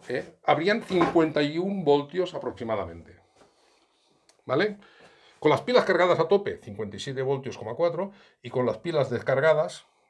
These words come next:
a lo que yo considere que están descargadas, que es tres cuarenta,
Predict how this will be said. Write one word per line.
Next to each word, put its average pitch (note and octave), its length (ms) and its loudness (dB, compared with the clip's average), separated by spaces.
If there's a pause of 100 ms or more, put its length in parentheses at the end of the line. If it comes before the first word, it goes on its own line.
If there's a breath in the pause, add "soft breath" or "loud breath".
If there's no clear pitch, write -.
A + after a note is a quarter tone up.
a B2+ 100 -6
lo A2+ 100 -6
que G#2 160 -8
yo A#2 120 -6
considere B2 500 -4
que G2+ 140 -10
están G#2+ 220 -12
descargadas, B2 420 -2
que - 60 -10
es - 80 -14
tres - 140 -16
cuarenta, G3 440 -2